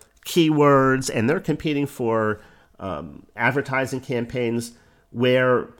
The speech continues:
their opponents are outspending them ten to one. And so now I understand why certain people would advertise in a certain place. Now, let me just look at advertising in general.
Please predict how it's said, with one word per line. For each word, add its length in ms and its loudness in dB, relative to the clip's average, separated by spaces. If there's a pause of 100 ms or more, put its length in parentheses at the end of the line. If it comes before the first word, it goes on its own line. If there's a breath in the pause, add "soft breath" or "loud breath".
their 240 8
opponents 680 2
are 220 -2
outspending 720 -2
them 160 0
ten 280 0
to 120 -6
one. 440 -2 (1600 soft breath)
And 100 4
so 120 4
now 180 4
I 120 6
understand 840 0
why 420 0
certain 320 -6
people 400 -4
would 260 0
advertise 640 -2
in 120 -6
a 40 -8
certain 340 -8
place. 520 -12 (320)
Now, 320 0 (320 loud breath)
let 120 0
me 60 4
just 180 -4
look 160 -2
at 80 -2
advertising 760 0
in 100 -4
general. 500 -4